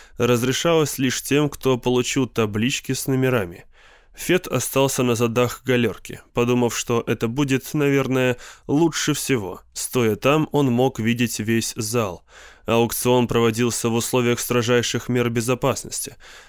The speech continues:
Сетракян занял место в четвёртом ряду.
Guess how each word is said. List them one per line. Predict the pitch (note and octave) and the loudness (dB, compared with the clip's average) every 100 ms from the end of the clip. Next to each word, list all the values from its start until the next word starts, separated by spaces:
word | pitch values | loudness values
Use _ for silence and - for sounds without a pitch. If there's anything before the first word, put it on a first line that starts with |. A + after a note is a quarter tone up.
| - | -6
Сетракян | - B2+ B2 D3+ E3 | -2 2 0 2 2
занял | A#2 C3+ C3+ B2 | 2 2 4 2
место | A#2 C3+ - | 2 0 -2
в | B2+ | -6
четвёртом | - A#2+ A#2+ B2 C3 B2 | -4 -2 0 0 0 -2
ряду. | C3+ A#2+ F2+ | -2 -2 -6